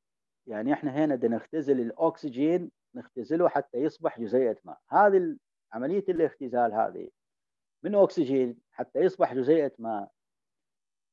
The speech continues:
هذه نسميها الريسبيراتوري تشين، السلسلة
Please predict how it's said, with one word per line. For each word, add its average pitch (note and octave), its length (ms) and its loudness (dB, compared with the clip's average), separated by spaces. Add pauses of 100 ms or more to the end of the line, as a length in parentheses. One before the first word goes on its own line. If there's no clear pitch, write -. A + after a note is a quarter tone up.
(160)
هذه F#3+ 220 6
نسميها E3 840 4 (440)
الريسبيراتوري D3 880 2
تشين، A#2+ 300 -2
السلسلة D3 680 -2